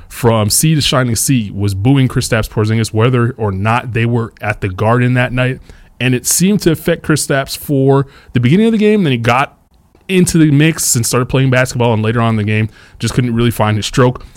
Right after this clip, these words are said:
Finished with twenty points, eleven rebounds. It looks good on the stat line, but a loss is all we'll talk about. And the Knicks, with that win, actually swept the Dallas Mavericks. That's why I call it the championship for them,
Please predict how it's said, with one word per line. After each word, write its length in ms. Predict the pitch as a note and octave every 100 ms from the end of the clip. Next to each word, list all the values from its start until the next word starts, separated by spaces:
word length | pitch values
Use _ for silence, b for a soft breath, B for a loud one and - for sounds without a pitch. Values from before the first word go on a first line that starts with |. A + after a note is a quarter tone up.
| -
Finished 240 | - A#3+
with 120 | G#3 F#3+
twenty 180 | G3
points, 360 | F3+ F3 F#3 E3
eleven 280 | C#3+ D3+ D3
rebounds. 460 | C#3+ C#3 C#3 C3+
It 60 | A2+
looks 260 | G#2+ E3 -
good 180 | C#3+
on 160 | C3+ A2+
the 40 |
stat 280 | - A2+ A2+
line, 260 | A2 A2 A2
but 220 | A2+ A2 b b b b _
a 80 | -
loss 540 | G2 G#2 A2 - - -
is 360 | A2 G#2+ G2+ G2+
all 300 | G#2+ A2 G#2
we'll 140 | G2
talk 320 | - A#2+ A2+
about. 380 | G#2+ G#2 G#2+ - b b - C3
And 140 | C3
the 60 | A#2+
Knicks, 360 | C3 A#3 -
with 160 | D3+ -
that 200 | B2 A2+
win, 300 | D#3 D#3 C3+
actually 380 | D3+ F3+ - E3+
swept 640 | - - F3+ G#3+ A#3+ - - B
the 100 | D3
Dallas 400 | C3+ D#3 D3 C3
Mavericks. 380 | C#3+ D#3+ A#2 -
That's 160 | F3 D#3+
why 60 |
I 20 |
call 160 | B2+ A#2+
it 40 |
the 60 | G2+
championship 500 | - F3 E3 A2 -
for 140 | A#2+
them, 180 | G#2+ C3+